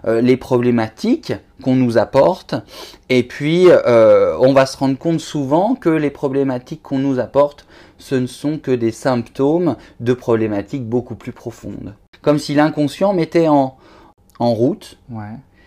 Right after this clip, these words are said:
Speaker 1: euh, des outils, des stratégies, avec des outils plus ou moins agréables, j'en conviens, mais en tout cas, toujours dans le souci d'une bonne intention.
Speaker 2: Comme par exemple, euh, vous me direz si,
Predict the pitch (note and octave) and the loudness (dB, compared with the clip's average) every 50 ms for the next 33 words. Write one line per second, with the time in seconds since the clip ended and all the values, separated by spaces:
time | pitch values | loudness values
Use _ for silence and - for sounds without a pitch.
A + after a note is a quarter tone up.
0 | _ _ _ _ _ _ _ - B2 B2 A#2+ A#2 A#2 A2+ A2+ A2 A2+ G#2+ A2 A#2 | _ _ _ _ _ _ _ -8 -6 -4 -4 -4 -4 -6 -6 -8 -10 -10 -8 -2
1 | A2+ A#2+ A#2+ A#2 B2+ B2+ B2+ - - - C#3 D#3+ B3+ C4+ C4+ A3+ C3 A#2+ - - | -2 -2 -2 -2 -6 -10 -10 -12 -14 -12 -4 -2 0 0 0 0 -2 -4 -4 -8
2 | - - F3 F3 - E3+ D#3 C3 A#2 A2+ A#2 - B3+ _ _ _ _ _ - A#2 | -10 -10 -10 -6 -6 -6 -6 -4 -6 -8 -8 -10 -12 _ _ _ _ _ -8 -4
3 | A#2 B2 A#2 A2 A#2 A#2+ A2+ A#2+ B2+ A#2+ - - D3+ B2+ _ - D3+ D#3+ D#3+ D3 | -4 -4 -2 0 0 0 0 0 -6 -8 -8 -10 -12 -12 _ -6 -4 -2 -2 -2
4 | D3 D3 D3+ D3 D3 D3 C#3+ C#3+ C#3 B2+ A#2 A2 A2+ A#2 A#2 A#2 A#2+ B2 A#2+ A2+ | -2 -2 0 2 2 4 4 4 4 2 2 0 0 0 2 2 2 2 2 0
5 | G#2 G#2 G#2 A2 G#2+ - - A2 G#2+ G2+ G2+ G#2 G#2+ A2 - C4 - _ _ _ | -4 -6 -6 -6 -8 -6 -8 -10 -8 -6 -4 -4 -4 -4 -6 -10 -14 _ _ _
6 | _ - - _ _ _ - D#3 F3 G3 G3 - F3+ D#3+ - D#3+ D3+ D#3+ F3 F3+ | _ -20 -20 _ _ _ -2 -2 -2 -2 -2 -4 -6 -2 0 0 2 2 0 -4
7 | - - F#3+ F3 F3 F#3+ F#3+ F3 E3 D#3+ D#3+ D3+ - - E3 E3 - - F#3+ F3+ | -4 -4 -2 0 2 2 2 2 0 -4 -4 -4 -6 -10 -10 -8 -6 -6 -6 -4
8 | D#3+ D#3+ D#3 C#3+ C3 D3 D3+ D3 D3 D3 C#3+ D3 - C#3+ C#3+ - - - - - | -4 -4 -4 -2 0 0 2 2 2 0 -2 -4 -8 -8 -8 -10 -14 -18 -18 -18
9 | _ _ - - - _ _ _ _ _ _ - C3 A#2 A#2 B2 B2 A2+ - C3 | _ _ -20 -20 -20 _ _ _ _ _ _ -12 -10 -8 -8 -8 -10 -10 -10 -10
10 | A#2+ A#2 A#2 G#2+ G#2+ G#2 B2 B2 C3 C3 - B2 A2+ G#2+ G#2 G2+ G2 G2 G2 G2 | -8 -8 -8 -8 -8 -8 -8 -8 -10 -10 -10 -12 -10 -10 -10 -12 -12 -14 -16 -16
11 | G2+ G#2 G#2 G#2 G#2 - - F#2+ G2 - - G#2+ G#2 G#2 G#2 G#2+ G2 - A2 G2+ | -18 -20 -20 -20 -20 -20 -20 -20 -20 -20 -20 -20 -20 -16 -16 -16 -14 -14 -14 -14
12 | A2 A2+ - - - F#2+ | -14 -16 -16 -20 -18 -14